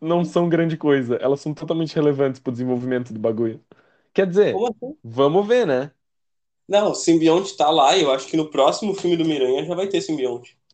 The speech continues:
Speaker 1: Eu também acho, eu também acho. E eu acho que o jeito que eles
Speaker 2: Se eles
Speaker 1: é,
Speaker 2: forem
Speaker 1: mas eu
Speaker 2: esse, esse filme tá, vai ser um bagulho mais dark.
Speaker 1: Então, eu acho que aí a gente começa a falar sobre algumas coisas que são meio frouxas no filme. Porque o Venom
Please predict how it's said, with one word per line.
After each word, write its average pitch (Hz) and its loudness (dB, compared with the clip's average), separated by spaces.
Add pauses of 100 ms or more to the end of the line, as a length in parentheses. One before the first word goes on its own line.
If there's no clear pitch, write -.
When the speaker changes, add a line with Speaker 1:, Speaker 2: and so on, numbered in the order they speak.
(400)
Speaker 1:
Eu 113 0
também 117 0
acho, 101 -2
eu - -20
também 101 -4
acho. 95 -8 (680)
E 110 2 (120)
eu 101 6
acho 117 0
que 123 -12
o 120 -4
jeito 123 -2
que 135 -4
eles 123 -6
Speaker 2:
Se 175 2
eles 214 -2
Speaker 1:
é, 220 -4
Speaker 2:
forem 208 2
Speaker 1:
mas 165 -2 (120)
eu - 0 (180)
Speaker 2:
esse, 160 -2 (160)
esse 151 -4
filme 147 -4
tá, 127 4
vai 127 -2
ser 131 -4
um 127 -2
bagulho 135 0
mais 117 -6
dark. 254 -6 (640)
Speaker 1:
Então, 139 -2 (160)
eu 127 2
acho 143 -2
que - -8
aí 123 0
a - -2
gente 143 -8
começa 127 -6
a 127 -16
falar 123 2
sobre 123 -6
algumas 120 -6
coisas 117 -4
que - -20
são 123 -2
meio 120 2
frouxas 110 -2
no 127 -8
filme. 92 -8 (460)
Porque 151 2
o 185 0
Venom 123 -2